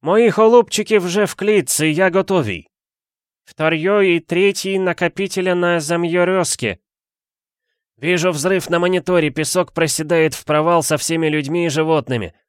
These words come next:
Ловушка сработала». «Первый накопитель заполняется, можно лететь. Автоматика подаля энергию на межпластранственные разглядники. До старта три, две,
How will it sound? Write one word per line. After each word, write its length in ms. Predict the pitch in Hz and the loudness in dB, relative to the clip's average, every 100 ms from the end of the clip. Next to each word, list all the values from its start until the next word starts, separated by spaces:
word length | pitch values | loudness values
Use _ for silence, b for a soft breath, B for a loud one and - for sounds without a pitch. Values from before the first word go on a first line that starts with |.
| _ | _
Ловушка 440 | 120 151 175 165 | -4 -2 -2 -2
сработала». 640 | 160 165 165 165 113 78 - _ _ _ _ _ _ _ _ _ _ _ | 0 0 2 0 0 -10 -14 _ _ _ _ _ _ _ _ _ _ _
«Первый 420 | 151 175 185 202 | -6 -2 0 0
накопитель 840 | 190 185 - 175 - 214 - 190 190 | 0 -2 -2 -4 -4 -8 -6 -4 -4
заполняется, 1000 | 160 175 180 180 190 196 185 170 - 156 | -2 -2 0 0 0 2 2 0 -2 -2
можно 340 | 175 165 165 | -2 -2 -2
лететь. 760 | 165 175 - 180 156 - - - _ _ _ _ _ _ _ _ _ _ _ | -2 -4 -4 -2 -2 -4 -10 -16 _ _ _ _ _ _ _ _ _ _ _
Автоматика 800 | 151 - 170 196 196 - 185 185 | -6 -2 -2 0 -2 -4 -6 -4
подаля 500 | 185 180 180 185 180 | -2 0 0 2 0
энергию 540 | 185 190 185 185 185 | 0 0 0 0 0
на 140 | 180 | 0
межпластранственные 1300 | 175 185 - 180 175 - 170 185 180 - 185 190 190 | 0 -2 -4 -2 -2 -2 -2 0 0 -2 -2 0 0
разглядники. 960 | 180 180 165 190 196 175 175 - 127 95 b b b b _ _ | 2 0 -2 -2 -2 -2 -4 -4 -8 -8 b b b b _ _
До 160 | - 156 | -2 -2
старта 580 | - 180 185 170 - 160 | 0 0 0 0 -2 -2
три, 540 | - 170 208 196 - _ _ _ | 0 0 2 0 -2 _ _ _
две, 560 | 113 131 170 196 160 | -12 -6 -2 0 -2